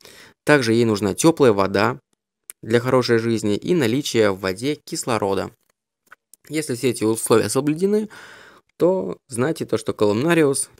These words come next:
не дремлет, он ждет своей, своей, своего часа. Данная бактерия условно патогенна,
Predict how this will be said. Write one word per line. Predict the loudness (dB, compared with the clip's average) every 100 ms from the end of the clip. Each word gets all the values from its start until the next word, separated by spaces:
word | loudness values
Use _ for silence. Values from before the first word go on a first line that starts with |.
| -6
не | -2
дремлет, | 0 0 2 -2 -4 _ _ _
он | -6 -4 -4
ждет | -6 -4 -4
своей, | -4 -4 -2 -2 -6
своей, | -8 -2 0 2 0 -4
своего | -2 2 2
часа. | 0 -4 -6 -10 -16 -20 -20 -16
Данная | -12 2 4 4 2
бактерия | 0 0 2 4
условно | 2 2 2 2
патогенна, | -2 0 0 2 2 2 0 -4